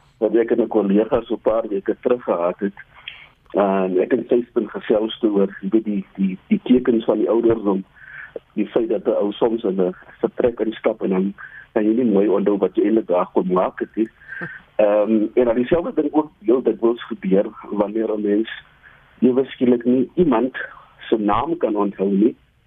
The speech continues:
of die naam van 'n voorwerp kan onthou nie, of die naam van 'n plek kan onthou nie. Nou, die interessante ding in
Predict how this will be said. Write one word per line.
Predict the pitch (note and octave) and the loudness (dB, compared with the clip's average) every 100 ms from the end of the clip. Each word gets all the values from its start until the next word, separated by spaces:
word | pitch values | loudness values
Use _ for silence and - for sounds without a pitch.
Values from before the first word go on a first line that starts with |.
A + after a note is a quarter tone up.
| _ _ _ _ | _ _ _ _
of | - G2+ G2 | -2 0 -2
die | G2+ G2 | -2 2
naam | F2+ G2+ A#2+ | 2 2 0
van | G#2+ | -2
'n | G2 - | -2 -2
voorwerp | G2+ D3+ A2+ G2 F#2 | 0 2 4 2 0
kan | - F#2+ | -2 0
onthou | F2+ F2+ E2+ F2+ | 2 2 2 2
nie, | F#2+ F2+ | 4 2
of | F2 | 2
die | F#2 | 0
naam | F2+ F#2+ | 0 -2
van | G#2+ F#2+ | -4 -6
'n | - - | -8 -2
plek | B2+ B2 | -2 0
kan | B2 G2+ | -4 -2
onthou | F2+ F#2 F2 F2 | -2 -2 -2 -2
nie. | - _ _ _ _ _ _ _ | -6 _ _ _ _ _ _ _
Nou, | G#2+ A2 A2+ A#2 A2+ _ | 0 2 2 -2 -4 _
die | B2 B2+ | -2 2
interessante | C3 C3 D3+ C#4+ A3 - | 2 2 -2 0 0 0
ding | C#3+ B2 | 0 0
in | G#2+ | -2